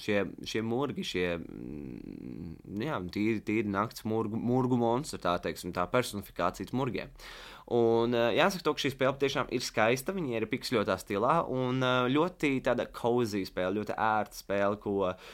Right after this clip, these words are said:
kas būs kā ideāla rudens vakariem. Ā, spēle var būt sarežģīta, bet, nu, es teiktu, ar pietiekami daudz laika visas puzles var tikt atrisināts, kā arī, ja nu pēkšņi kaut kādā brīdī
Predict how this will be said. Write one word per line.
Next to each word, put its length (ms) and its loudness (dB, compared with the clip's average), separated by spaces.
kas 160 -4
būs 160 -2
kā 80 4
ideāla 480 4
rudens 360 -2
vakariem. 440 -2
Ā, 160 2
spēle 560 4
var 320 6
būt 320 2
sarežģīta, 560 0
bet, 160 -4
nu, 80 -4
es 80 -8
teiktu, 300 0
ar 80 -4
pietiekami 340 0
daudz 240 2
laika 320 0
visas 320 -4
puzles 440 -4
var 200 0
tikt 240 -4
atrisināts, 640 -2
kā 220 6
arī, 220 0
ja 100 6
nu 140 0
pēkšņi 340 2
kaut 160 -10
kādā 200 0
brīdī 340 0